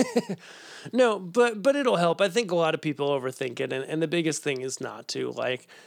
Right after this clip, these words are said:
you know, different brands can work together, yes. Uh, you can daisy chain out D M X cable into other fixtures, typically.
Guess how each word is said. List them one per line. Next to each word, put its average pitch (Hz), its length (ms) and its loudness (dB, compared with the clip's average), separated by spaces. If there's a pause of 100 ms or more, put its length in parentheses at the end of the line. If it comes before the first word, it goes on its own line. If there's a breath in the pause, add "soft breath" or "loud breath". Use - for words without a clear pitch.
(140 loud breath)
you 160 120 -6
know, 127 120 -6
different 175 340 -2
brands 175 300 0
can 165 240 -2
work 151 180 -2
together, 151 420 0
yes. 139 560 -2 (460 loud breath)
Uh, 127 180 0
you 139 140 -6
can 170 300 0
daisy 156 340 -2
chain 156 300 0
out 147 180 0
D 147 140 -2
M 139 100 -4
X 139 180 -4
cable 143 520 0
into 143 240 0
other 139 160 2
fixtures, 143 580 -2 (120)
typically. 143 720 -2